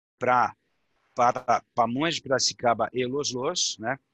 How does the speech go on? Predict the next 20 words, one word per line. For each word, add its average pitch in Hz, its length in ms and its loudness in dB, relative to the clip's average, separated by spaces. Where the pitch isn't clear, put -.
Então 123 140 -4
a - 20 -2
gente 127 220 -6
faz 127 240 0
uma 160 160 0
graça 123 460 2
na 120 100 -2
rua, 123 640 -4
sai 135 280 2
com 123 140 -10
um - 20 -12
carrinho 123 380 -4
na 117 140 -4
praia, 123 300 2
o - 40 -12
pessoal 117 320 -4
acha - 160 -4
que - 60 -16
é 104 40 -10
pamonha, 131 680 -4